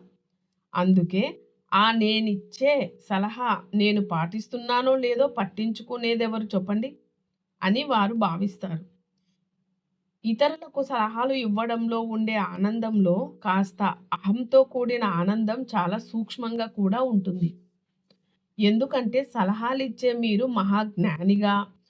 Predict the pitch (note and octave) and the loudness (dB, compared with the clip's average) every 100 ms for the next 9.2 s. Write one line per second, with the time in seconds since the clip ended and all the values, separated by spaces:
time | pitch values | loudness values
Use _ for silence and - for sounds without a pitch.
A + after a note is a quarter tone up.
0 | _ - G3+ A3 A#3+ B3+ A#3+ F#3+ F#3+ A#3 | _ 0 2 2 -2 -8 0 2 2 0
1 | B3+ B3+ A#3+ C4 A#3 G#3 - C4 - F#3+ | -4 -6 2 2 2 -6 -8 -8 0 0
2 | A3 G#3+ G#3+ E3+ F3 G3 A3 A3 A3 G#3+ | 2 0 -2 -2 0 0 0 0 0 2
3 | G#3 A3+ A3+ F3+ F#3 F3+ G3 F3 - _ | 0 0 -2 0 -2 2 2 2 -2 _
4 | _ _ _ _ _ _ _ _ _ C4 | _ _ _ _ _ _ _ _ _ -4
5 | D4 A#3+ G3 B3+ C4+ C#4 C#4 C#4 G#3+ F#3+ | 0 0 0 -4 -2 -2 0 2 4 4
6 | A3 A#3+ C#4+ C#4+ A3 G#3+ A#3+ C4 C#4 C4+ | 2 -2 -8 -4 -2 -2 0 -2 -2 -2
7 | F#3 F3 A3 A3+ A#3 - F#3 F#3 B3+ B3+ | -2 -2 -4 -6 -6 -2 -2 -2 -6 -6
8 | B3 B3 A#3+ A#3+ A#3+ A#3+ A#3+ A#3+ A#3 A#3 | -6 -6 -6 -6 -8 -6 -6 0 0 0
9 | B3+ | -2